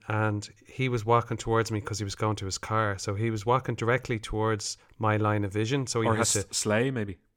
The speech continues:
Speaker 1: <laughs> Probably sleigh, yeah. <laughs> And so, so Santa Claus was coming towards me,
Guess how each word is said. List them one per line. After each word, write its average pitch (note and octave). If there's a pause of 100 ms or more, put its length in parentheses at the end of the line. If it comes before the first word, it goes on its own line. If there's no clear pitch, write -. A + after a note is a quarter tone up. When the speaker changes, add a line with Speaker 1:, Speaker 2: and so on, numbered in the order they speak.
(720)
Speaker 1:
<laughs> A2+
Probably E3+
sleigh, C3
yeah. B2 (200)
<laughs> G#3 (1500)
And C3
so, C#3+
so D3+
Santa F3
Claus D3+
was A2+
coming D#3
towards C3
me, A#2+